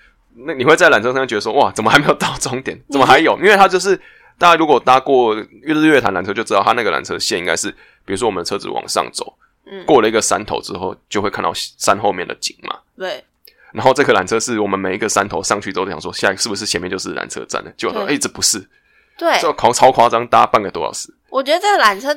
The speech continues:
Speaker 2: 最厉害的是，它还有一个非常非常高的山坡，有点像坐云霄飞车的感觉。
Speaker 1: 对，峡谷的感觉，
Speaker 2: 对，对，
Speaker 1: 大峡谷。
Speaker 2: 很深哦。
Speaker 1: 对。
Speaker 2: 它就先一开始
Speaker 1: 往下再往上。
Speaker 2: 对，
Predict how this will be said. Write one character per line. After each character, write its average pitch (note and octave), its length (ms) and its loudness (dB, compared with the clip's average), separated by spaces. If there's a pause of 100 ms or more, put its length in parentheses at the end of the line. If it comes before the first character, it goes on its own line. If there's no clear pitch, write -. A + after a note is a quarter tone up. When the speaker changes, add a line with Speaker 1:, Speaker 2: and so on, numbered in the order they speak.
(100)
Speaker 2:
最 D4+ 200 -6
厉 C#4+ 180 -8
害 C#4+ 200 -2
的 A#3+ 40 -8
是， C4+ 80 -18
它 C#4 180 -12
还 C#4 120 0
有 F#3+ 200 2
一 F3+ 60 -4
个 G3 160 -10
非 B3 420 -4
常 G3+ 220 -6
非 A3+ 160 -6
常 F#3+ 240 -6 (100)
高 F#3 300 2
的 D#3+ 380 -8
山 F3 580 -6
坡， F#3+ 320 -10
有 C4 100 -8
点 A3+ 80 -10
像 A#3 200 -8
坐 A3 200 -6
云 E3+ 200 -10
霄 F3 200 -4
飞 D#3+ 200 -12
车 C#3+ 160 -10
的 C#3 60 -10
感 A2+ 40 -12
觉。 - 0 -
Speaker 1:
对， G#2 60 -8
峡 F#2+ 260 -2
谷 F2+ 180 -6
的 C#2 120 -10
感 - 260 -8
觉， B3+ 160 -6
Speaker 2:
对， B3 140 -2
对， B3 100 -6
Speaker 1:
大 G#2+ 100 2
峡 - 140 -4
谷。 - 80 0
Speaker 2:
很 - 20 -10
深 B3+ 280 0
哦。 G#3+ 360 0
Speaker 1:
对。 G#3+ 120 0
Speaker 2:
它 C4 40 2
就 C#4 140 -6
先 C4 340 -6
一 B3+ 60 -20
开 A#3+ 220 2
始 - 180 0
Speaker 1:
往 G#2 60 6
下 - 20 4
再 A2 160 2
往 - 180 -4
上。 - 220 -2 (160)
Speaker 2:
对， G3+ 260 2